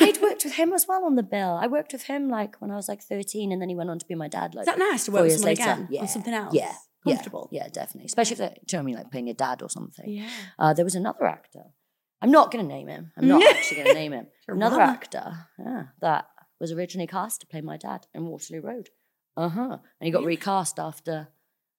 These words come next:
Speaker 1: I think, two weeks. And I'd worked with him before,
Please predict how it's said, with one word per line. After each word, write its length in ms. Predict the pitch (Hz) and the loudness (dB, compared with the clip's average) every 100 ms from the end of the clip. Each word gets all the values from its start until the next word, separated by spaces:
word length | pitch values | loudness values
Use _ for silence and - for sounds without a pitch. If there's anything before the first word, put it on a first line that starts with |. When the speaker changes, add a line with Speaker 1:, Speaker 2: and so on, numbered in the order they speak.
| _ _ | _ _
Speaker 1:
I 60 | 151 | -10
think, 200 | 170 - | -8 -8
two 160 | - 160 | -6 -6
weeks. 220 | 151 - | -6 -2
And 100 | 190 | 4
I'd 240 | 220 254 254 | 8 6 8
worked 240 | 277 269 | 6 4
with 80 | 208 | -4
him 160 | 208 | -2
before, 480 | 175 - 269 208 165 | -4 -2 0 0 -2